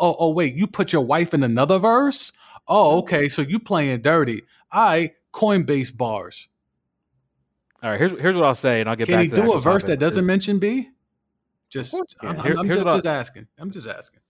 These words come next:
Speaker 2: Here's what I'll do. I, I, I'm, I'm gonna get, get to the Jay's thing and go back to the actual rap part about J. Cole. All right, so for the Jay thing, I feel like the, the,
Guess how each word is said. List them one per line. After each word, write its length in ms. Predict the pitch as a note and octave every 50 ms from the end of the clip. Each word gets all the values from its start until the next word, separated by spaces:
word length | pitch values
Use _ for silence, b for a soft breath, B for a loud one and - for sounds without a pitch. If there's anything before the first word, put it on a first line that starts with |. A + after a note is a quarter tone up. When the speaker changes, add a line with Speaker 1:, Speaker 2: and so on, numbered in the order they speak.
| _ -
Speaker 2:
Here's 200 | - D#3+ G#3+ G#3+
what 80 | G3+ F#3
I'll 40 | D3+
do. 160 | B2 C3 C3
I, 60 | B2
I, 240 | - - C#3 D3 B2+
I'm, 180 | C3+ C3 B2 C3 -
I'm 60 | C3
gonna 260 | B2 C3 B2 C#3 -
get, 640 | C#3 C3 A#2+ C#3+ D#3 D3 - _ _ _ B2 G#2 G#2+
get 120 | - C3+ -
to 60 | D#3+
the 80 | C3+
Jay's 280 | A#2 A2 B2 A#2+ A#2 G#2+
thing 280 | - A#2+ A2+ A2 A2 -
and 160 | G#2+ G#2 G2+
go 120 | - A#2
back 220 | G#2 A2+ G#2+ G#2 -
to 60 | G#2+
the 80 | F#2+ F#2
actual 280 | F#2 G2 F#2+ - G2
rap 240 | E2+ F2+ F#2 F#2+ - _
part 220 | G#2 G2 F2+ F2
about 240 | - - F#3+ F#3 F3
J. 140 | - F#2 -
Cole. 260 | - - D#3 D3+ D3+ _ _ b b b b b b b b b b b
All 100 | A#2 A#2
right, 180 | F#2 F2+ F2 -
so 220 | - C3 B2 A2+
for 100 | G#2 A#2+
the 60 | A2 A2
Jay 220 | G#2 D#3+ F3 E3
thing, 260 | C3 B2+ A#2+ A#2 A2+ A2
I 60 | A2
feel 140 | - E3 E3
like 140 | C#3+ B2+
the, 300 | - A2+ A2 G#2 G#2 - -
the, 540 | G#2 F#2+ G#2 G2+ F#2+ F#2+ F#2 F2+ F2 F2